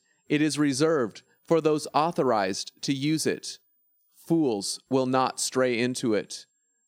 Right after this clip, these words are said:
No lions will be there. No ferocious wild animals will be on it. They will not be found there.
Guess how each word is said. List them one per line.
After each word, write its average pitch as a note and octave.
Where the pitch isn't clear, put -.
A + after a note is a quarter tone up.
No C#3+
lions C#3
will C3
be C#3+
there. G#2
No D#3
ferocious D#3
wild C#3+
animals C#3
will C3+
be C3+
on C#3
it. -
They B2+
will C3
not C3
be B2
found B2+
there. G#2